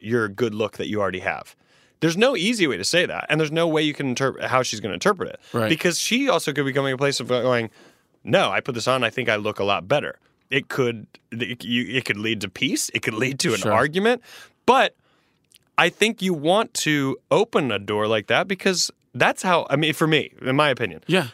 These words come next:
Speaker 1: I wanna open that
Speaker 2: Yeah,
Speaker 1: door
Speaker 2: he
Speaker 1: because
Speaker 2: asked
Speaker 1: I
Speaker 2: us.
Speaker 1: want Jordan telling me that stuff. I want to know
Speaker 2: Right.
Speaker 1: what she is physically attracted to.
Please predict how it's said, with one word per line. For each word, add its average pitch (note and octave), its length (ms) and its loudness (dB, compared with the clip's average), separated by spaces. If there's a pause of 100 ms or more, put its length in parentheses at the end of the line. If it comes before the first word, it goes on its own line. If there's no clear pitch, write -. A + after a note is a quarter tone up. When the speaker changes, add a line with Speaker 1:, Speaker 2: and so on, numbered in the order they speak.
(140)
Speaker 1:
I C#4 160 4
wanna G#3+ 240 2
open D3 260 0
that B2+ 160 0
Speaker 2:
Yeah, - 60 -2
Speaker 1:
door A#2+ 120 4
Speaker 2:
he E3+ 40 2
Speaker 1:
because A3 240 4
Speaker 2:
asked - 140 0
Speaker 1:
I C#4+ 160 6
Speaker 2:
us. E4 80 -2
Speaker 1:
want C#4 400 2
Jordan F#3 420 2
telling E3+ 480 0
me G#3+ 200 0
that A2+ 280 -4
stuff. - 420 -8
I G3+ 140 6
want G#3+ 440 0
to E3+ 100 -2
know A2 420 0
Speaker 2:
Right. G2+ 260 -2 (200)
Speaker 1:
what B2+ 240 0
she C3+ 320 0
is G2+ 240 -2
physically A2+ 500 -2
attracted F2+ 520 -4
to. E2 200 -8